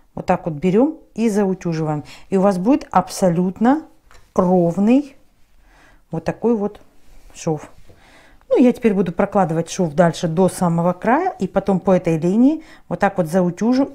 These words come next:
и будет очень хорошо всё держаться. Вот что у меня получилось. Очень легко заутюживать, э, по шву.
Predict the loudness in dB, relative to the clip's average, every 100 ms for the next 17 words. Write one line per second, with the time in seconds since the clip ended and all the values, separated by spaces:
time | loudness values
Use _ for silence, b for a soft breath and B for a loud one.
0 | -6 -4 -2 -2 -2 -2 -2 -4 -4 -4
1 | 0 -2 -2 -4 -4 -6 -8 -6 -4 -4
2 | -6 -12 -12 -18 -18 -20 -16 -6 -6 -6
3 | -8 -6 -4 -4 -6 -4 -4 -4 -8 -10
4 | -6 -4 -4 -6 -12 -4 -2 -2 -4 -4
5 | -6 -10 -6 -4 -2 -2 -2 -4 -8 -6
6 | -2 -2 -2 -4 B B B -12 -10 -10
7 | -12 -12 -8 -4 -4 -6 -8 -10 -4 -4